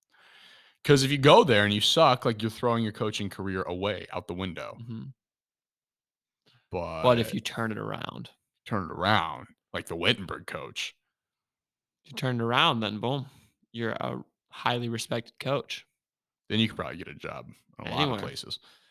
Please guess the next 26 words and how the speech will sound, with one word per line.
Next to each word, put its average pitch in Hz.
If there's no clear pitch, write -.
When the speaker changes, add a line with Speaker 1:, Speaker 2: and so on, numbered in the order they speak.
Speaker 1:
The, 143
uh, 123
Saint 156
Peter's 143
head 98
coach -
for -
basketball 90
got -
hired 95
as 90
the -
Seton 101
Hall 107
head -
coach. -
And -
he's 98
now 87
big 113
time. -
He 110
went 113
from 110
making, 95
like, 90